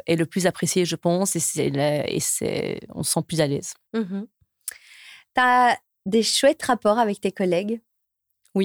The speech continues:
Speaker 2: Ok.
Speaker 1: J'ai une, j'ai une top team.
Speaker 2: Une top
Speaker 1: <laughs> Une
Speaker 2: team.
Speaker 1: top team, ouais.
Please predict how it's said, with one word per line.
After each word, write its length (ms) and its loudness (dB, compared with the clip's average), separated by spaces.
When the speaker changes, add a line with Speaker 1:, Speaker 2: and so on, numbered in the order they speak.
Speaker 2:
Ok. 240 -6
Speaker 1:
J'ai 100 -4
une, 240 -4
j'ai 120 -2
une 80 -2
top 220 0
team. 280 -4
Speaker 2:
Une 140 -2
top 260 2
Speaker 1:
<laughs> 140 -4
Une 100 4
Speaker 2:
team. 80 -2
Speaker 1:
top 200 2
team, 280 -2
ouais. 140 -4